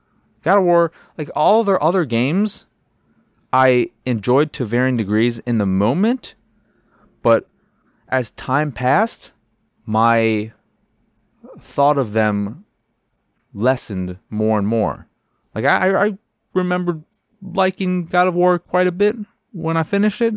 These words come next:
especially after the point where you get something. I'm like, "Yeah, I, I way prefer playing it now." But after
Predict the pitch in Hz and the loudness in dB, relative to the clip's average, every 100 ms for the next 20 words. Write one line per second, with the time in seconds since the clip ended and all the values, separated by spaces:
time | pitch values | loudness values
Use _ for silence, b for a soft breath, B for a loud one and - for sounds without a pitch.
0 | 208 131 - 151 156 151 147 156 143 - | -4 -4 -2 0 2 2 2 0 0 0
1 | 160 165 143 127 131 131 b b b b | 0 0 0 2 2 0 b b b b
2 | - 110 143 156 185 175 202 202 202 _ | -12 -2 -2 0 0 0 0 -2 -2 _
3 | _ _ _ _ _ _ - 120 123 156 | _ _ _ _ _ _ -6 -2 0 2
4 | 196 175 139 131 120 101 135 127 - 107 | 4 6 4 4 2 2 0 -4 -12 -8
5 | 131 165 160 139 - 151 - 151 143 127 | -2 0 0 -2 -2 -2 -2 -2 -2 -2
6 | 135 147 104 87 92 _ _ _ _ _ | 0 2 0 -2 -10 _ _ _ _ _
7 | _ _ _ - 117 107 _ _ _ _ | _ _ _ 0 2 2 _ _ _ _
8 | _ _ _ _ _ _ _ _ _ 120 | _ _ _ _ _ _ _ _ _ -2
9 | 123 - 123 120 117 110 | -2 0 0 2 2 -2